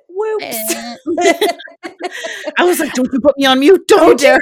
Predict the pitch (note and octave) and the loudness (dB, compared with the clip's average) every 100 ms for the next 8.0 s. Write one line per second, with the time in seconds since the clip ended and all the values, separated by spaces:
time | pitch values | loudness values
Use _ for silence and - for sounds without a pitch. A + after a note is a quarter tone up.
0 | - - E4+ A4+ A#4 A#4+ - C#5+ E5 C5+ | 0 -6 -2 4 4 4 4 8 8 8
1 | - E4 D4 E4 C4 E4+ E4 D4+ C#4+ C4 | 6 4 4 0 -4 -4 -2 -4 -4 -6
2 | C#4 C4+ A#3 A3+ G#3 G3 A#3 B3+ C4+ C4+ | -6 -8 -10 -10 -10 -8 -4 -2 2 0
3 | - C4 B3+ C4+ - B3 A#3 A#3 A#3+ B3+ | 0 -4 -4 -8 -4 -4 -4 -6 -6 -8
4 | F#3 F#3+ B3+ A#4+ - G#4 D#4 D#4 E4 G#4+ | -10 -10 -10 -10 -12 -8 -6 -4 -4 -4
5 | A4 G#4 D5 - G#5+ G#5 F#5+ E5+ D5 C#5+ | -4 -2 -4 -4 -18 -14 -10 -6 -6 -6
6 | C#5 C#5 C#5 C5 C5 C5+ C5 A#4+ G#4 E4 | -6 -6 -8 -12 -12 -12 -10 -8 -8 -10
7 | B3 C4 A#3+ A#3 A3+ A3+ A3 A3 G#3+ G#3 | -10 -8 -10 -10 -12 -12 -12 -12 -12 -14